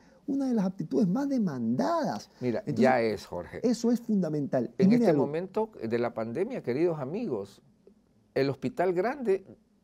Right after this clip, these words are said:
Speaker 2: de repente ya no es tan necesario como el comunicador que le dice,
Speaker 1: Totalmente.
Speaker 2: "Pre-, ponte la vacuna, prevén".
Speaker 1: Y mire,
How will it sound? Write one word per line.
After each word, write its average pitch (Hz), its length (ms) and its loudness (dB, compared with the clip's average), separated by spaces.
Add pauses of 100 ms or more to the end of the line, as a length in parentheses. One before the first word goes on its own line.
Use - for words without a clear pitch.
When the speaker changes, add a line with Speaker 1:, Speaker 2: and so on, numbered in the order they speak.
(360)
Speaker 2:
de 123 180 2
repente 117 520 -2
ya 151 120 0
no 156 80 -6
es 156 100 -8
tan 156 240 -4
necesario 170 580 -4
como 240 160 -2
el 165 120 2
comunicador 151 720 2
que 185 120 -2
le 151 100 0
dice, 156 180 2
Speaker 1:
Totalmente. 185 200 4
Speaker 2:
"Pre-, 135 60 -8
ponte 143 220 2
la 143 100 4
vacuna, 151 440 0
prevén". 131 380 2
Speaker 1:
Y 233 60 0
mire, 202 320 2